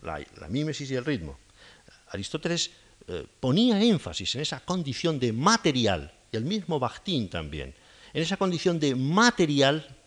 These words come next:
mm, que tiene eh, porque en un cuadro, en una escultura, no cabe, no nos cabe duda de que hay una estructura material, pero también los sonidos,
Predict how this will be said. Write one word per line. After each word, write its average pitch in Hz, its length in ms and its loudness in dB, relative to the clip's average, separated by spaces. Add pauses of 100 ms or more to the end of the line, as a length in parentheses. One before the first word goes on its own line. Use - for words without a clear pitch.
(140)
mm, 127 640 -8
que 127 140 -10
tiene 165 580 -4 (240)
eh, 110 500 -2
porque 113 280 -4
en 117 80 0
un 123 140 0
cuadro, 175 420 4
en 113 60 -2
una 120 120 -4
escultura, 139 520 0
no 135 140 2
cabe, 123 220 2
no 110 220 -4
nos 117 160 -4
cabe 120 220 -2
duda 143 560 0
de 107 200 -4
que 120 100 -2
hay 107 100 0
una 104 140 -4
estructura 131 500 0
material, 123 640 0 (320)
pero 107 160 -4
también 101 600 -4
los 87 200 -6
sonidos, 87 540 -8